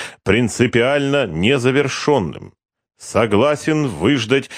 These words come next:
необходимое для проведения повторной акции время. Приказываю провести акцию на месте отбывания объектом срока, назначенного ему наказания. Неукоснительное исполнение приказа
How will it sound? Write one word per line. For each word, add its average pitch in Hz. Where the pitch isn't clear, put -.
необходимое 135
для 127
проведения 127
повторной 127
акции 135
время. 117
Приказываю 92
провести 120
акцию 110
на 104
месте 123
отбывания 127
объектом 127
срока, 131
назначенного 104
ему 107
наказания. 98
Неукоснительное 107
исполнение 113
приказа 117